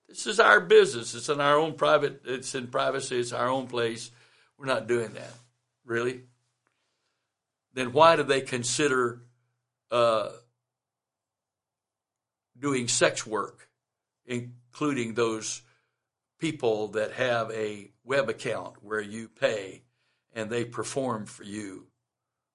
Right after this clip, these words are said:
live on the internet. Why do they call that sexting or sex work? Just like those in the strip clubs or those that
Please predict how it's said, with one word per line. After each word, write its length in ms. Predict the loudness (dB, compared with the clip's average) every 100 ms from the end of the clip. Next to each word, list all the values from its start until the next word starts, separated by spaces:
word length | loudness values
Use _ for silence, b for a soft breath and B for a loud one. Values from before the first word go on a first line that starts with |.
| -4
live 540 | 2 2 0 -10 -16 _
on 160 | -10 -8
the 160 | -6
internet. 440 | -6 -8 -12 -16 -20 _ _ _ _ _ _ _ _ _ _ _ _
Why 260 | 0 2
do 80 | 2
they 100 | -2
call 300 | -2 0 2
that 260 | 0 -6 -6
sexting 580 | -4 -4 -4 -14 -16 -18 _ -10
or 140 | -8
sex 400 | -6 -2 -2 -2
work? 280 | -8 -8 -10 _ _ _ _ _
Just 220 | -4 -2
like 240 | 0 -2 0
those 320 | -2 -2 -6
in 80 | -10
the 80 | -12
strip 320 | -4 -4 -2
clubs 440 | -6 -4 -10 -14
or 60 | -8
those 460 | -4 -4 -4 -8
that 200 | -8 -8